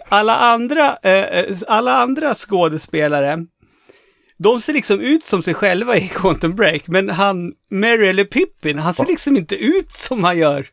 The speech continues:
Speaker 1: på riktigt. Han är liksom här, jag vet inte, det är som att de har gjort honom typ så här massor med år yngre.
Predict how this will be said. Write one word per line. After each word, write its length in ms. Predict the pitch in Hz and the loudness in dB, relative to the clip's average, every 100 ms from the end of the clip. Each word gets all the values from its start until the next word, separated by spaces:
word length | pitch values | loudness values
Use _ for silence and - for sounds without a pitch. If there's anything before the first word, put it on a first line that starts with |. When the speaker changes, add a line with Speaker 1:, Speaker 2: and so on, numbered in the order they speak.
| _ - | _ -8
Speaker 1:
på 80 | 170 | -4
riktigt. 580 | 170 - - - - - - - - - | -4 -8 -16 -16 -18 -20 -20 -20 -14 -4
Han 180 | 220 320 | -2 0
är 40 | |
liksom 220 | 339 208 | 0 2
här, 160 | 180 160 - - - _ _ _ _ _ _ _ _ _ | 0 -2 -10 -20 -20 _ _ _ _ _ _ _ _ _
jag 80 | 247 | -2
vet 220 | 202 359 147 | 0 0 -2
inte, 180 | 139 | -6
det 100 | 180 | -4
är 60 | 240 | -4
som 160 | 233 254 | -2 0
att 80 | 254 | 2
de 100 | 240 | 2
har 80 | |
gjort 220 | 240 214 226 | 0 -2 -4
honom 260 | 214 190 | -2 -2
typ 220 | 196 170 - - - _ _ _ _ | -2 -4 -6 -20 -20 _ _ _ _
så 140 | - 196 | -4 0
här 300 | 175 160 180 - _ _ _ _ _ | 2 0 -6 -14 _ _ _ _ _
massor 420 | 240 214 180 - 202 | -4 -2 -2 -4 -2
med 100 | 202 | 2
år 220 | 196 - | 0 2
yngre. 560 | 214 339 269 196 123 | 0 2 0 0 -4